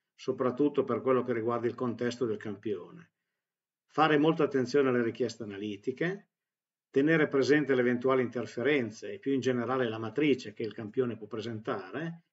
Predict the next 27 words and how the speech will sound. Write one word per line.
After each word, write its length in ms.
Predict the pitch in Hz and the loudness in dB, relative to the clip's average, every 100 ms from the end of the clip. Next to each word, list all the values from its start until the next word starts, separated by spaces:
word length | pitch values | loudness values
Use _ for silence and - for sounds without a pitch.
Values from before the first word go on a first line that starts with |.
| _ | _
e 120 | 160 | 4
infine 800 | 208 - 196 190 202 247 247 - _ _ | 4 4 4 6 4 2 -2 -10 _ _
considerare 560 | 151 147 196 175 160 175 | -2 2 4 6 4 4
la 120 | 147 | 2
quantità 420 | 147 131 139 147 | 2 0 0 0
assoluta 500 | 131 - 147 131 120 | -2 2 4 4 0
o 60 | 113 | 0
relativa 480 | 147 175 175 180 | 0 2 2 4
di 100 | 123 | 4
analite 440 | 147 185 175 196 165 | 4 4 4 4 2
che 140 | 156 | 0
può 140 | 143 139 | 2 0
essere 320 | 123 135 139 | 2 2 2
presente 460 | 147 113 123 123 | 0 0 0 0
nel 120 | 110 104 | -4 -4
campione 600 | 123 110 117 107 104 101 | -4 -2 0 2 0 -4
in 140 | - 120 | -6 -8
esame. 580 | 104 107 101 98 101 - _ _ _ _ _ _ _ _ _ _ _ _ _ _ _ _ _ _ _ _ _ _ _ _ - | -6 -6 -8 -10 -12 -16 _ _ _ _ _ _ _ _ _ _ _ _ _ _ _ _ _ _ _ _ _ _ _ _ -4
Nel 160 | 147 | -2
primo 280 | 170 233 220 | 2 4 8
quesito 400 | 202 165 226 175 | 10 10 6 2
si 160 | 156 143 | 0 0
parla 220 | 165 151 | 4 6
di 60 | |
due 180 | 135 160 | 6 6
componenti 520 | 139 123 123 131 135 | 4 2 4 2 4
organici, 720 | 131 110 117 104 101 107 - | 2 2 -2 -2 -6 -6 -2